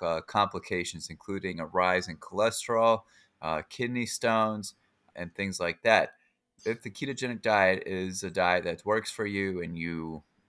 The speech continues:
wanna be on it or you're seriously considered going on it, the best way to do the ketogenic diet is to do a plant-based version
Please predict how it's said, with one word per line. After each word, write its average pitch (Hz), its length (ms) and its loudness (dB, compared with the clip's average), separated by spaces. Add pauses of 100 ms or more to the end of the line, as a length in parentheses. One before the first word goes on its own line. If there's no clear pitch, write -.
wanna 107 300 2
be 110 160 0
on 107 160 0
it 98 40 0
or 87 40 0
you're 85 140 -4
seriously 98 440 -6
considered 92 380 -12
going 95 260 -4
on 90 100 -4
it, 80 140 -10
the 90 80 -20
best 117 260 0
way 113 80 -4
to 98 60 -4
do 107 140 -6
the 98 80 -4
ketogenic 98 580 -4
diet 85 280 0
is 76 140 -6
to 85 60 -16
do 85 140 -4
a - 40 -6
plant-based 95 760 -6
version 107 420 -2